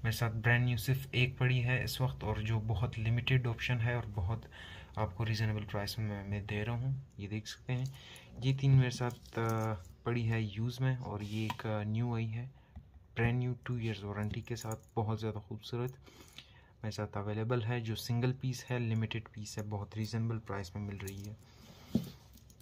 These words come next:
रमज़ान ऑफ़र के साथ। ये देख सकते हैं, ये ट्रिपल सेंसर मेरे साथ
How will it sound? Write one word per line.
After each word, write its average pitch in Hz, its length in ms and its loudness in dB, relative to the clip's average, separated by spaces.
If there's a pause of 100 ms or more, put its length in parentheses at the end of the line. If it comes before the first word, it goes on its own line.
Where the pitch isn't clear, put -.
(300)
रमज़ान 117 420 4
ऑफ़र 110 340 -4
के - 120 -6
साथ। 90 380 -6 (560)
ये 120 140 2
देख 123 180 0
सकते - 260 -4
हैं, 131 320 0 (160)
ये 107 360 -2
ट्रिपल - 320 -8
सेंसर 113 320 -6
मेरे 113 160 0
साथ 110 180 -6